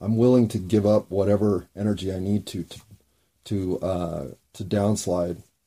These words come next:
and then recover if that's going to help somebody see themselves in a light that's new and loving. So I will take on the burden of, of punches to the chin.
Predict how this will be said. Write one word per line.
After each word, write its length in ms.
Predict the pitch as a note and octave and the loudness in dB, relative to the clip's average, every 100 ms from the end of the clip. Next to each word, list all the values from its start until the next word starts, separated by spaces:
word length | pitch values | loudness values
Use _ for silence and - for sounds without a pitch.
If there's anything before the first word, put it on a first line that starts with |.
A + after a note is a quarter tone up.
| _ | _
and 160 | G2+ G2+ | -6 -4
then 100 | G2 | -4
recover 600 | F2+ - G#2+ F2+ D2+ - _ _ _ _ _ _ | -4 -2 -2 -2 -6 -12 _ _ _ _ _ _
if 120 | G2+ - | -12 -2
that's 260 | G2+ - | -2 -2
going 180 | G#2 G2 | -4 -2
to 80 | F2 | -2
help 240 | F#2+ F#2+ | -2 -4
somebody 600 | - F2+ F2 F2 F2 F2+ _ _ _ _ _ | -4 -4 -2 -4 -6 -10 _ _ _ _ _
see 200 | - G#2 | -6 -4
themselves 720 | F#2+ - G2+ F#2 F2 - - - | -4 -2 0 0 -4 -10 -16 -12
in 60 | F#2+ | -6
a 80 | |
light 280 | F2 F2+ E2+ | -2 -2 -4
that's 320 | F2+ - - - | -8 -10 -14 -8
new 260 | G2+ G2+ F2+ | -2 0 -2
and 100 | D#2+ | -2
loving. 440 | F#2 F#2+ A#1 - _ _ _ _ _ _ _ _ _ _ _ _ | -2 -2 -8 -18 _ _ _ _ _ _ _ _ _ _ _ _
So 320 | - A2+ F#2+ | -6 0 2
I 100 | F#2+ | 4
will 140 | A2+ G#2 | 2 0
take 320 | - A2+ G#2 | -2 -2 2
on 500 | G#2+ G2+ E2+ E2+ D#2 _ _ | 2 2 -2 -8 -12 _ _
the 60 | F2+ | -16
burden 540 | E2 G#2 G#2+ F#2 F2+ | -6 0 0 0 -4
of, 460 | - F2+ E2+ E2 - _ _ _ _ _ _ _ _ _ _ _ _ _ _ _ _ - - _ | -4 -4 -4 -8 -16 _ _ _ _ _ _ _ _ _ _ _ _ _ _ _ _ -20 -20 _
of 180 | F#2 - | -16 -12
punches 360 | - G#2 G2+ - | -8 -6 -6 -10
to 80 | F#2 | -10
the 100 | E2+ | -10
chin. 480 | - G#2 F2+ C#2+ | -6 -4 -4 -8